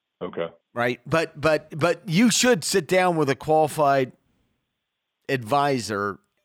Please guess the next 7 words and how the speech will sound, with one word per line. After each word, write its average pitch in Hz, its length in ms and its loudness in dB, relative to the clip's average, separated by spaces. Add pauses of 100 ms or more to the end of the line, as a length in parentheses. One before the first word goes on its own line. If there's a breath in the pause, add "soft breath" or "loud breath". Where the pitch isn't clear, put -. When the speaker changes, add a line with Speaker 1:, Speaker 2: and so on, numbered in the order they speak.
Speaker 2:
You've 143 240 -2
got - 300 -2 (280)
tons 165 320 -4
of 113 120 -4
planning 104 340 -4
opportunity. - 720 -12 (2250)
Tons. - 500 -8